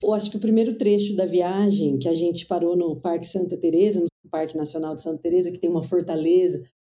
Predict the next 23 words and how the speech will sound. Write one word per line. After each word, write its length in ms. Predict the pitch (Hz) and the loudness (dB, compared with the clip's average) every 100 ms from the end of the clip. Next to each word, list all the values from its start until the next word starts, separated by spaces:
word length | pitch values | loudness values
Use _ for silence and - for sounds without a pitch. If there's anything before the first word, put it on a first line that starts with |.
| _ - | _ 0
Meu, 100 | 233 | 0
esse 180 | - | 0
parque 260 | - 214 220 | 0 -2 0
me 80 | 220 | 0
surpreendeu 560 | 233 214 202 196 202 | 0 0 0 2 2
muito, 320 | 208 196 180 170 | 2 2 2 0
assim. 360 | - 175 151 127 - 202 | -4 -4 -4 -8 -12 -8
Um 40 | |
parque 220 | 226 240 | -4 2
muito 380 | 262 269 311 320 | 4 6 4 4
lindo, 460 | 254 226 202 - - - _ - | 4 4 4 2 -2 -10 _ -6
que 120 | 226 | -4
faz 280 | - 240 254 | 0 0 2
divisa 400 | 220 202 254 262 | 2 4 4 2
com 240 | 269 254 | 0 2
o 80 | 240 | 2
Punta 320 | 214 254 254 | 2 2 2
del 220 | 226 226 208 | 2 2 2
Diablo. 640 | 226 190 170 160 147 - _ - | 2 0 0 -2 -2 -6 _ 0
É 80 | 226 | 2
um 120 | 247 | 2
parque 840 | 247 220 240 254 - 190 156 - _ | 2 0 0 -2 0 2 2 -4 _
que, 360 | - 247 233 | 0 0 0